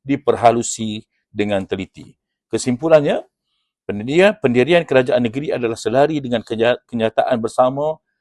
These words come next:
uh, negeri-negeri dalam S G four dan juga jawatan kuasa pilihan Parlimen. Segala bentuk pembaharuan undang-undang mestilah menghormati kedudukan perlembagaan, memelihara kuasa autonomi negeri,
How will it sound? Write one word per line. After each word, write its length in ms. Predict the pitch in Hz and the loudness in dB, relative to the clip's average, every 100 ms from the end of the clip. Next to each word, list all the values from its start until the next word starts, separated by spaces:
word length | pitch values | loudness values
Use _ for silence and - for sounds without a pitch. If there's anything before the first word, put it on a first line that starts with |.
| _ - | _ -4
uh, 140 | 101 104 | 0 2
negeri-negeri 640 | 117 131 131 123 127 135 | 2 0 0 0 -2 2
dalam 320 | 120 117 110 | 4 4 2
S 240 | - 113 - | 0 -2 -2
G 160 | 101 | -14
four 400 | 101 - 147 143 | -8 2 4 4
dan 80 | 117 | 2
juga 320 | 110 110 117 | -2 -2 -2
jawatan 240 | 107 113 107 | -2 -4 -2
kuasa 480 | - 113 - 117 107 | 0 0 2 0 0
pilihan 560 | 107 110 107 101 95 | -4 -6 -4 -6 -6
Parlimen. 480 | - 95 90 85 82 _ _ _ _ _ _ _ | -4 -4 -4 -10 -12 _ _ _ _ _ _ _
Segala 400 | - 87 117 147 | -12 4 6 8
bentuk 400 | 156 151 139 - | 6 4 2 -6
pembaharuan 640 | - 113 110 135 147 151 120 | -2 0 4 4 6 2 2
undang-undang 400 | 120 110 135 147 | -2 0 2 2
mestilah 400 | 131 - 127 120 | 0 -4 0 0
menghormati 720 | 117 110 113 135 139 143 127 | 0 0 0 0 -6 -10 -10
kedudukan 480 | 110 101 107 117 101 | -10 -12 -12 -12 -12
perlembagaan, 800 | - 92 98 104 131 185 240 247 _ _ _ _ _ | -12 -6 -2 4 6 6 4 -2 _ _ _ _ _
memelihara 560 | 104 107 113 151 175 143 | -4 0 4 6 8 6
kuasa 320 | 131 135 - | 4 0 0
autonomi 560 | - 98 131 165 175 180 | -6 0 0 0 -2 -4
negeri, 480 | 165 170 175 180 | -4 -4 -4 -6